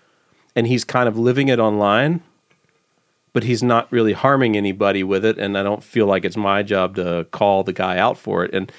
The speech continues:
and I mean, neither was this guy, but what happened was he pretended to be the booking agent. He called the venues in England, for instance,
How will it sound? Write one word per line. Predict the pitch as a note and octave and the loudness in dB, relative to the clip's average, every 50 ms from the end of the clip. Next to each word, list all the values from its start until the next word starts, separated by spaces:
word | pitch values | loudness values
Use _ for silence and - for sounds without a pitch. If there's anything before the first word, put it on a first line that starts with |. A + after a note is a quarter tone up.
| - - | -12 -4
and | - A#2 A#2 | -2 0 0
I | |
mean, | A#2+ B2+ B2 B2 | 2 2 2 2
neither | C3+ C#3+ C#3 B2+ | 2 2 2 2
was | A#2 A2+ G#2+ A2+ | 2 0 0 0
this | D3+ E3 - | -2 -2 -2
guy, | - G2+ F#2 | -2 -2 -2
but | F#2+ G2 G2+ | 0 -2 -2
what | G2 G2+ G2+ F#2+ F#2+ | 0 0 0 0 0
happened | - B2+ C#3+ - - G#2+ G#2 G2+ | 0 -2 0 -2 -2 -4 -2 -2
was | F#2+ F#2+ G2 F#2 - - _ _ _ _ _ _ _ _ - - _ _ | 0 0 0 -2 -4 -8 _ _ _ _ _ _ _ _ -20 -20 _ _
he | _ - C#3 C3+ C#3 | _ -2 0 0 0
pretended | C3 - - A#2 - - C#3 C#3+ C3+ B2+ A#2 | 0 -2 -4 -4 -2 0 0 0 0 0 -2
to | - A2+ | -4 -4
be | G#2 A2+ G#2+ G#2 | -2 -2 -2 -2
the | G#2 F#2 | -2 -2
booking | F#2 - F#2+ - - A2+ G2+ F#2+ | 0 0 0 0 0 -2 -2 -2
agent. | F2+ F2+ F2+ F2+ A#2+ B2+ D#3 F3+ _ _ _ _ _ _ _ _ _ _ _ | -2 -4 -4 -2 -2 -2 -2 -4 _ _ _ _ _ _ _ _ _ _ _
He | - A#2 G#2+ | -12 -8 -2
called | - B2+ A#2+ A#2 A#2 | 0 2 2 2 0
the | A2+ G#2 | -2 -4
venues | G2+ A2 B2 A#2+ A#2 G#2+ G2 F#2+ G2 G#2+ A2+ - - - _ | -2 0 0 0 0 0 -2 -2 -4 -4 -6 -10 -14 -16 _
in | - F#2 F#2 F#2+ | -8 -8 -6 -2
England, | A2+ A#2 A2+ G2+ F#2 F2+ F#2 A2+ B2 | -2 -2 0 0 -2 -4 -6 -6 -8
for | - - G2 | -10 -8 -8
instance, | F2 F2+ F2+ - - A2 C3+ D3 - | -8 -8 -10 -10 -10 -10 -10 -10 -12